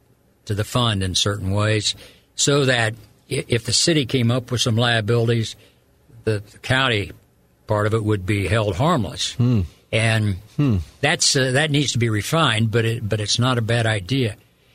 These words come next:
Speaker 1: It, it would give us a, it, it, we'd still have local government,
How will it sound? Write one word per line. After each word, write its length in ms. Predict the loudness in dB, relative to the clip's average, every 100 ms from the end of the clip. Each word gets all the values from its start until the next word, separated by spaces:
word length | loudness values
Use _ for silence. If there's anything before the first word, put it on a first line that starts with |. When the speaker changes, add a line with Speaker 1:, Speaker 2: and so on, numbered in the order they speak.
| _ -4
Speaker 1:
It, 100 | -2
it 180 | 2 2
would 260 | 2 2 2
give 220 | 0 2
us 500 | 0 0 0 -2 -8 _ _ _ _ _ _ -2
a, 560 | 0 2 2 2 0
it, 240 | -2 -2 -4 -4
it, 180 | -10 -4
we'd 220 | -2 -2
still 280 | 0 2 2
have 180 | 2
local 300 | 2 2 0
government, 540 | 0 0 0 -2 -4